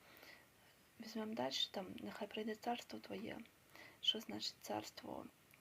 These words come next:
Е, царство Боже приходить, е, як Ісус сказав, через проповідників. Ісус послав своїх учнів, щоб вони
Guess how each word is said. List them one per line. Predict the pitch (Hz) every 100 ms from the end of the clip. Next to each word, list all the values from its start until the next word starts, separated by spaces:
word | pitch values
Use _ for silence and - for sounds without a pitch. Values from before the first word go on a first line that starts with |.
| 185
Е, | 196 208 -
царство | 220 226 - -
Боже | 233 226 226
приходить, | - - - 220 220 -
е, | - 226 240
як | 214 202
Ісус | 220 214
сказав, | - 226 214 196 220 - - - - - -
через | 214 220 220 - -
проповідників. | - 220 - 233 247 - 226 - 202 208 311 - - - - - - - -
Ісус | 208 - 233
послав | - 233 - 214
своїх | 233 - 220 214 - -
учнів, | 240 - 262 233
щоб | - -
вони | 226 220 220 220 254